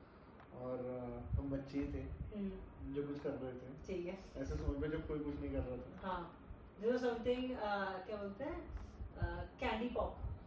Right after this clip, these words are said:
Speaker 2: kind of a
Speaker 1: हाँ। कि अभी हम ये चीज कर सकते हैं।
Speaker 2: हाँ, हाँ, हाँ।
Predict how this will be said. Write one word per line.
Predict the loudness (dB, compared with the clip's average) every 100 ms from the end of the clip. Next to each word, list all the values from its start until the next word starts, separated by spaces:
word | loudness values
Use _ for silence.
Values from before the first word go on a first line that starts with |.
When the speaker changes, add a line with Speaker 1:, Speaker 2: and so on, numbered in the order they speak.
| -4
Speaker 2:
kind | -4 -4 -4
of | -2
a |
Speaker 1:
हाँ। | 0 -2 -4 -12 -14 -14 -16 -16 -16 -14 -16 -14 -8 0
कि |
अभी | 4 8 8
हम | 6 2 0 -2
ये |
चीज | -2 0
कर | 2 2
सकते | 0 -4 -4
हैं। | -2
Speaker 2:
हाँ, | -2
हाँ, | -2 0
हाँ। | 2 4 6